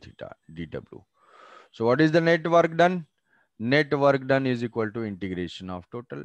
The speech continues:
D W। Total D W dekho, tau d theta। तो जैसे लीनियर में force into displacement था,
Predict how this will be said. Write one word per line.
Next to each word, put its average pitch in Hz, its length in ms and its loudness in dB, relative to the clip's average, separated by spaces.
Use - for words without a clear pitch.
D 123 140 -12
W। 123 340 -12
Total 113 260 -4
D 104 120 -4
W 95 300 -6
dekho, 101 300 -8
tau 87 240 -8
d 87 140 -12
theta। 87 300 -18
तो 160 120 -2
जैसे 147 460 4
लीनियर 175 560 2
में 190 140 0
force 170 460 -2
into 175 260 -2
displacement 175 720 -2
था, 127 160 0